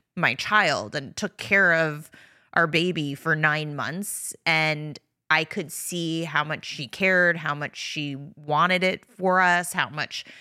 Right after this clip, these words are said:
you know, just the level that she was committed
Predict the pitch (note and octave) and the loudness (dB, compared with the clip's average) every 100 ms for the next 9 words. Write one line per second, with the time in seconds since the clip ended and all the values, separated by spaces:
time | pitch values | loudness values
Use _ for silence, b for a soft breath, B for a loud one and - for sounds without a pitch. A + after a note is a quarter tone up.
0 | B B B B G3 D#3+ D3 - - _ | B B B B 2 2 2 -2 -10 _
1 | _ - - - F#3 D#3+ D#3 C3 F3+ G#3 | _ -8 -6 0 0 2 0 0 0 0
2 | G#3+ G3+ E3 D3+ - - - D3+ D3 D3 | -2 0 0 0 -4 -12 -8 -6 -6 -8
3 | A2+ - _ _ _ _ _ E3+ D3+ - | -10 -14 _ _ _ _ _ -6 -6 -6
4 | E3+ D3+ A#2+ D#3 F#3 G#3 | -6 -6 0 4 4 2